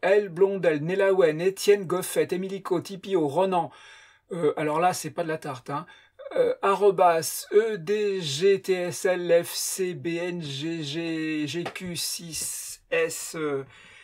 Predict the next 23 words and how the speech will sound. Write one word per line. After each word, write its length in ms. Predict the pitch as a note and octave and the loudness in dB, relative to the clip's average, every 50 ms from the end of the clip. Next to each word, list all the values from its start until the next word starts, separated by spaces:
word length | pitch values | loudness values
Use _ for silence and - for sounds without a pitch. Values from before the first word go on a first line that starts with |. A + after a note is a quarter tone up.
| - _ _ | -20 _ _
enfin, 200 | - E3 - - - | -10 -10 -10 -8 -8
il 180 | E3 E3 E3+ F3 | -8 -6 -4 0
ou 100 | D#3 D3+ | 0 2
elle 140 | D#3 D#3 - | 2 0 -2
se 120 | - D#3 | -4 -8
reconnaîtra, 640 | C3+ - - C#3+ C#3 C#3 B2+ - C#3+ E3+ D4+ - _ _ _ - - - - - _ _ | -10 -10 -10 -10 -10 -10 -8 -4 -4 -4 -4 -6 _ _ _ -20 -20 -20 -20 -20 _ _
on 100 | - - | -14 -10
va 120 | C3+ D3 C#3 | -8 -6 -6
dire. 240 | C3+ D#3+ G3 D4+ - _ _ _ _ _ - - | -4 -2 -2 -4 -4 _ _ _ _ _ -6 -2
Euh, 420 | D#3 D#3 D#3 D#3 D#3 E3 F3 E3+ | -2 0 0 0 -2 -4 -4 -6
Skirata, 1000 | E3+ - - - - - C#4 C#4 B3+ A#3+ A#3+ - A3+ G#3 G3 F#3 E3+ E3 D3+ - _ _ _ _ _ _ - D4 - | -6 -6 -6 -6 -6 0 2 4 4 4 4 2 2 2 4 4 2 2 -2 -6 _ _ _ _ _ _ -20 -20 -16
Benjamin, 800 | E3+ C3 C3+ A3+ B3+ A#3+ - A3+ G#3 G3+ F#3+ F3 D#3 C#3 C3 C3 | -4 2 4 4 4 4 2 0 0 2 2 2 2 2 0 -2
Félix 580 | - - - - A#3+ B3 B3+ B3+ - - - | -6 -6 -2 -2 -2 -2 -2 -4 -4 0 4
Horry, 260 | A#3 G#3+ G#3 G3 E3+ | 6 6 6 4 0
Pascal, 500 | C#3 - A3+ A3+ - - - - F3 D#3+ | 0 2 2 2 2 0 2 4 4 4
Eric 240 | E3 G3+ G#3+ A3+ - | 4 4 2 0 -2
C, 160 | - - F3+ | -2 -2 -2
Moham, 560 | E3 E3+ F#3+ G#3 G#3 F#3+ E3 D3 C3+ B2+ A#2+ - - - - - _ _ _ _ - | 0 0 2 4 4 6 4 4 2 -2 -8 -12 -14 -20 -20 -20 _ _ _ _ 4
Kaïm, 500 | - A#3 A#3+ A#3 A3+ A3 G#3 F#3+ F3 D#3 | 6 8 8 8 6 2 -4 -6 -4 -4
euh, 440 | D3+ D3 C#3+ C#3+ C#3+ D3 D3+ D3+ C#3+ C#3+ C#3+ C#3+ - - - - - _ _ _ _ G#4+ G#4 F#4 D#4 B3 B3 - _ - - E3+ C#3+ E3 D#3 - - - A3 - - G#3 G#3 G#3 - _ _ _ - C#4 D4 A3 D3+ C#3+ D3+ - D4 D4 C#4+ | -2 -2 0 0 2 0 0 -2 -4 -8 -10 -14 -18 -20 -20 -20 -20 _ _ _ _ _ -20 -20 -20 -20 -20 -20 _ -14 -12 -10 -8 -8 -8 -8 -8 -8 -8 -8 -6 -6 -6 -6 -8 _ _ _ -20 -20 -18 -16 -16 -16 -16 -16 -16 -12 -8
G 420 | F3+ B2+ A#2+ E3 A3 A#3+ B3 - - | -6 0 2 4 4 4 2 2 4
F 320 | G#3 G#3 G#3 - - - - | 4 4 4 2 -2 -4 2
H 460 | - G#3+ A3 G3+ - - - - - | 4 4 4 4 2 -2 -6 -8 -10